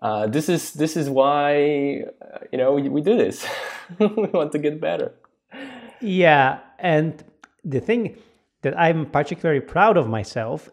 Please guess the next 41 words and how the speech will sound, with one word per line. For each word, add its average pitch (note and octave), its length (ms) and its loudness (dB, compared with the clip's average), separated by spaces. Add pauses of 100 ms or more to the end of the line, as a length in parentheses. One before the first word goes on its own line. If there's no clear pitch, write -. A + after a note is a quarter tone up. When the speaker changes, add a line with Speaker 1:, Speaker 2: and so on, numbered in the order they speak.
Speaker 2:
is, D3+ 500 0
um, B2+ 460 -6
and C#3+ 180 -2
maybe D3 280 -2
you're B2 400 -4
not, B2 540 -8 (280)
uh, A2+ 420 -6 (480)
maybe C#3 220 -6
you're C#3 100 -2
not, C#3 260 -4
um, C3 300 -2 (720)
<laughs> - 0 - (520)
uh, C#3+ 60 0
you C#3 200 0
don't D3 200 0
think C#3+ 140 -2
the C3 60 -6
same, C#3+ 300 0
but, D3+ 220 2 (320)
uh, C#3 300 2 (200)
what D3+ 140 4
I, F3+ 140 2
what F3+ 140 2
I G3+ 60 6
noticed G#3 440 2
is D#3 80 -2
that E3+ 180 0 (160)
I E3 480 -2
managed F3 520 -2
to D#3+ 80 -4
speak - 500 -10
pretty D#3 280 -4
slowly A#2+ 480 -4 (200)
in C3+ 200 -4
the, A#2 320 -4
in B2 100 -8
this, A2+ 200 -6
in D3 120 -4
these, B2+ 280 -4
uh, A#2 400 -8
podcasts, - 560 -4